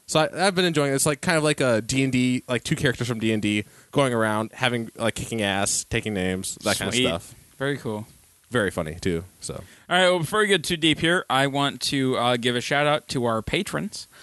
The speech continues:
Speaker 2: Uh, if you would like to become a patron, head on over to patreon dot com slash blind news studios. And, uh, specifically, our Black Belt patron, Zach Zablosky, uh, is awesome. If you would like to become as awesome as him,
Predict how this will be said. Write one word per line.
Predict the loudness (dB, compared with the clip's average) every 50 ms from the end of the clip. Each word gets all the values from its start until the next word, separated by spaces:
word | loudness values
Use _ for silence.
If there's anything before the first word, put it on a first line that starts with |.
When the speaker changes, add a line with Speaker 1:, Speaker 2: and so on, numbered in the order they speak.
| -20 -20 -20 -14 _
Speaker 2:
Uh, | -2 0 0 2 2 2 0
if | 0 0
you | -2 -2
would | 0 2
like | 0 0
to | 0 -2
become | -4 -2 0 -2 0
a | 0
patron, | 0 -2 -2 -2 -4 -6
head | -4 -2 -2 0
on | 0 0
over | 0 -2 -4
to | -6 -6 -4
patreon | -2 -2 -2 0 0 0 0 0
dot | 0 -2 -4 -2
com | -4 -2 -2 -2 -2 -2
slash | -4 -2 -2 -2 -2 -2
blind | -2 -2 -2 -2 -2
news | -2 -4 -4
studios. | -4 -4 -2 0 0 0 0 -2 -4 -10 -12 -16 -18 -18 -20 -18 -4
And, | 0 2 2 4 4 2 2 0 0 -2 -2
uh, | 2 2 4 4 4 4 2
specifically, | 2 0 -2 0 0 0 0 -2 -4 -2 0 2 2 2 2 2
our | 2 2 2
Black | 2 2 0 0 0 2
Belt | 0 0 0 2
patron, | 2 0 2 2 0 0 0 0
Zach | 0 -2 -2 -4
Zablosky, | -6 -8 -6 -2 0 0 0 0 0 -2 -2 -4 -4 -6 -14 -20 -20 -20 -20 -20 -16 _
uh, | -2 0 2 2 2 2 2 0 0
is | 2 2 4 4 4 4 2 2 0 0 0 0 -2 -4 -6 _ _
awesome. | 2 2 2 2 2 -2 -4 -8 -8 -8
If | -6 -2
you | -2 0
would | 2 2
like | 2 0
to | 0 0
become | 0 2 2 2 2
as | 2 0 0
awesome | 2 4 4 4 4 2 0 0
as | -2 0
him, | 2 2 4 4 2 0 -2